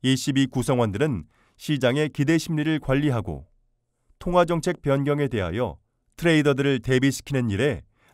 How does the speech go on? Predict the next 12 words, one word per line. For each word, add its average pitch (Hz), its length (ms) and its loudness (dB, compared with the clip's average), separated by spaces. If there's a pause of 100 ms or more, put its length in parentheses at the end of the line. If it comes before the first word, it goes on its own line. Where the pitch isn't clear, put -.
최대한 139 580 2
선제적으로 156 760 0
임하려고 110 720 2
노력합니다. 90 720 -2 (920)
이씨비의 139 600 2
집행위원회는 131 1000 0 (200)
각 135 200 2
국가의 123 520 0
중앙은행장의 120 1080 0
서로 160 300 0
다른 143 280 2
동기를 139 460 0